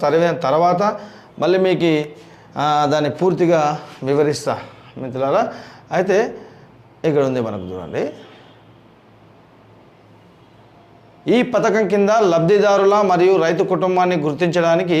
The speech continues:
బ్యాంకులు సమర్పించిన రైతు రుణ ఖాతాలోని ఆధార్ను పాస్‌బుక్ డేటాబేస్లో ఉన్న ఆధార్తో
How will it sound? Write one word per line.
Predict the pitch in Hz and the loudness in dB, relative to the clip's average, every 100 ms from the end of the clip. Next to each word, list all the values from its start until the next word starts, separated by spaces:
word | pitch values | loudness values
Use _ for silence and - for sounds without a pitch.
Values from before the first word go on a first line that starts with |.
| 202 | 0
బ్యాంకులు | 185 127 165 202 202 | -2 -2 0 0 0
సమర్పించిన | 185 180 180 170 175 180 175 120 | 0 0 0 -2 -4 -2 -2 0
రైతు | 151 180 202 | 0 2 2
రుణ | 175 160 | 2 0
ఖాతాలోని | 170 180 175 170 170 165 202 - | -2 0 0 2 2 2 -2 -2
ఆధార్ను | 131 151 160 180 180 226 233 - - | -2 0 2 2 2 0 -2 -6 -4
పాస్‌బుక్ | 156 165 180 180 170 | -2 -2 -2 -2 0
డేటాబేస్లో | 175 170 170 175 147 175 | 0 0 0 0 0 0
ఉన్న | 165 160 | 0 0
ఆధార్తో | 139 123 147 147 165 147 220 | 0 2 0 2 0 0 0